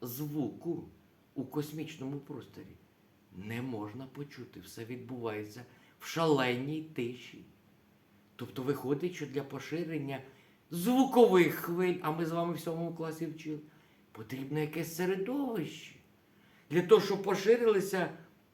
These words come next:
хвилі, потрібно море, діти. Тому ми з вами звернемося до сімнадцятого параграфу. І, відповідно, вам завдання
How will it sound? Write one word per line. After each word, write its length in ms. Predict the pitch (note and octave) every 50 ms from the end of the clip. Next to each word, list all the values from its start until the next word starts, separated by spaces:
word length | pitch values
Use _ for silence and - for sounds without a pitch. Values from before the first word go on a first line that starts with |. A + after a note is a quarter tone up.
| _ _ -
хвилі, 760 | - - - E3+ E3 F3 F#3+ F#3 E3+ E3+ E3 D#3+ E3 G3 G#3
потрібно 760 | - F#3 F#3 F3+ - F3+ F3 F3 E3+ D#3+ D#3+ E3+ F#3+ G3+ G3
море, 600 | G3 G3 G3+ A3+ A#3 A3+ A3 G#3 F3+ E3 D3+ C#3+ C3+
діти. 420 | - - A#2+ A2+ - - - - _ _ _ _ _ - - - - - - - - - _
Тому 240 | - F3+ G3+ C#4 C#4+
ми 160 | B3+ C4 B3+
з 80 | - G#3+
вами 440 | G#3 A#3 A3+ A3 G#3+ G#3 G3+ F#3+ F3+ - - - - - - - - - - - - - - - - - - - - - - - _ _ _ _ _ _ _ _ _ _ - - _ _ _ - - - - -
звернемося 800 | - E3 G#3 A#3 C4 B3+ B3 A#3 A3 F#3 F3 E3 D#3 D3 D3 D3+
до 160 | C#3+ D#3 E3 D3+
сімнадцятого 880 | E3 - F3 E3 E3+ D3+ C3 A#2 A2+ - - A#2 - - C3 A#2+ A#2 A#2+
параграфу. 420 | - C3+ C3+ B2+ A#2 G#2+ G#2 G2+ F#2+ - - - - - - - - - - - - -
І, 120 | G#3+ G3+
відповідно, 680 | F3 F#3+ F#3 - - F3+ F3 D#3+ D#3 D3+ C3 B2+ C3+ C3+
вам 240 | C3+ C3+ B2 G#2+ G#2
завдання 560 | G#2 B2+ B2 A#2 - A#2+ A2 G#2 - -